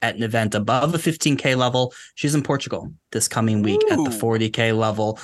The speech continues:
Speaker 1: for the N C double A champ.
Speaker 2: That's all interesting. I like all those. The, the Czar at the hundred K, does that grind translate? 'Cause on the right day and the right conditions, good freaking luck hitting Lisa Czar off the court. Yeah, I mean, look, to see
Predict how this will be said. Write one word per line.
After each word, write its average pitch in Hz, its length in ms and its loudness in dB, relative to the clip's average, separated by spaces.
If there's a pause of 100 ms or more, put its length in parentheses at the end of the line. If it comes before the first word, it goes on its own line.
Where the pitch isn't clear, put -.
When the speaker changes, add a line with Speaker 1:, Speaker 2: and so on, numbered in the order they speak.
(160)
Speaker 1:
for 135 380 4
the 123 140 4
N 113 100 2
C - 140 -4
double 101 240 -2
A 85 80 -4
champ. - 360 -10 (460)
Speaker 2:
That's 165 160 -12
all 214 240 0
interesting. 117 540 -8 (220)
I 117 80 -2
like 123 240 -2
all 104 180 2
those. 104 200 -6
The, 120 300 -6
the 131 120 0
Czar 135 380 4
at 156 120 2
the - 80 -2
hundred 120 380 -4
K, 110 180 -2
does 107 160 -8
that 151 240 0
grind 127 400 0
translate? 101 680 -6
'Cause 107 220 -4
on 120 140 -2
the 107 80 -4
right 151 220 0
day 143 180 2
and 123 60 -2
the 113 60 -2
right 120 180 0
conditions, 117 600 -6
good 190 140 -12
freaking 110 400 -10
luck 98 200 -2 (360)
hitting 123 260 -6
Lisa 113 260 -8
Czar 101 220 0
off 101 140 0
the 98 60 -10
court. 123 200 -4
Yeah, 202 180 4
I 147 100 4
mean, 147 200 -2 (600)
look, 151 180 -2
to 143 100 -2
see 170 540 0